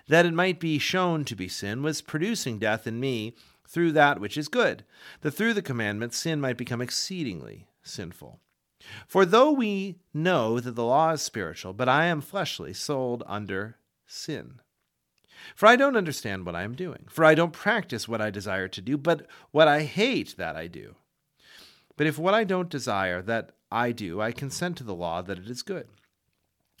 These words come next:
For now it is no more that I do it, but sin which dwells in me. For I know that in me, that is, in my flesh,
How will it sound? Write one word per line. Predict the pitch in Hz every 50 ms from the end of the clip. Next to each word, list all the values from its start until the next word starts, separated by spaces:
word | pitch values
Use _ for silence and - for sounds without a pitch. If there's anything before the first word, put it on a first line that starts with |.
| -
For | - - 131
now | 139 165 170 175 170
it | 151
is | 135 117
no | 139 160 180
more | 180 165 147 131 120
that | 107 104 95
I | 90 92
do | 107 123 180 214 160
it, | 101 78 - - _ - - - - - - -
but | - 165 156 -
sin | - - 214 214 196 160
which | 139 131 107 -
dwells | - 90 85 85 87 87 -
in | 104 117
me. | 139 156 151 117
For | - - 143
I | 143 156 180 196
know | 196 202 208 220 220
that | 190 160 -
in | - 143 139 117
me, | 104 104 110 113
that | 113 110 107 107
is, | 107 107 104 -
in | - 127 131
my | 135 135 139
flesh, | 127 - - 76 67 78 98 - - -